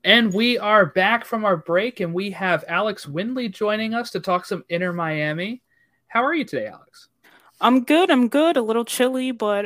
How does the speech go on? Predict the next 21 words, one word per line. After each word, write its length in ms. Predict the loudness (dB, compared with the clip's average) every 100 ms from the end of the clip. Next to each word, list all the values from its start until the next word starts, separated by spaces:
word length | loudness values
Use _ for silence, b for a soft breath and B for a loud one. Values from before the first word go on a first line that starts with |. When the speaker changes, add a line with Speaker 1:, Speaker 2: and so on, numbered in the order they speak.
| -2
Speaker 2:
uh, 380 | -2 0 -2 -2
I'm 120 | -2
hanging 280 | -2 -2 -2
in 160 | -2
there. 200 | 0 0
<laughs> 440 | 0 -2 -4 -6 -8 -12 -10 -14 B B B B B B _ _
Speaker 1:
<laughs> 340 | -16 -16 _
For, 140 | -4 -4 -4 B B
yeah, 200 | 2 4
for 240 | 2 -4 -4
people 220 | -2 0
that 120 | 0
don't 180 | 2 2
know, 80 | 2
we 80 | 0
were 80 | -2
just 200 | -4 -2
talking 280 | 0 0
about 240 | -2 -2 -2
this, 180 | -6 -6 -2
but 220 | 0